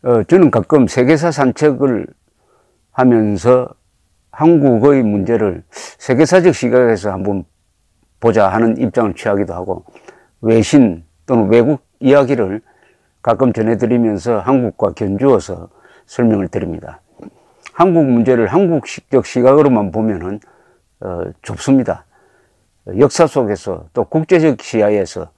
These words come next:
시줄과 날줄 속에서 오늘 한국의 위치가 어디며 어디로 향하고 있느냐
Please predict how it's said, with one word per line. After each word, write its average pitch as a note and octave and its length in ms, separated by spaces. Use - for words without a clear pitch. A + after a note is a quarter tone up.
시줄과 C3 600
날줄 D3 500
속에서 B2+ 580
오늘 C#3+ 280
한국의 B2+ 760
위치가 A#2+ 420
어디며 G#2 640
어디로 C#3 380
향하고 D3+ 340
있느냐 C#3+ 380